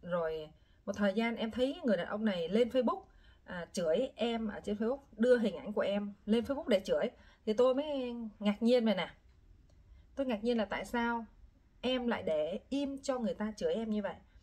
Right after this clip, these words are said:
khi mà em không có một cái vấn đề gì.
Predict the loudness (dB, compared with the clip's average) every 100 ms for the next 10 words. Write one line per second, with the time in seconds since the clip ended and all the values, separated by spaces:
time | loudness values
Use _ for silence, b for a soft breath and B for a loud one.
0 | b b _ -2 0 0 0 -2 -4 -6
1 | -10 -6 -4 -2 -2 -2 0 -2 -4 -10
2 | _ -14 -2 0 0 0 0 0 -2 -2
3 | -8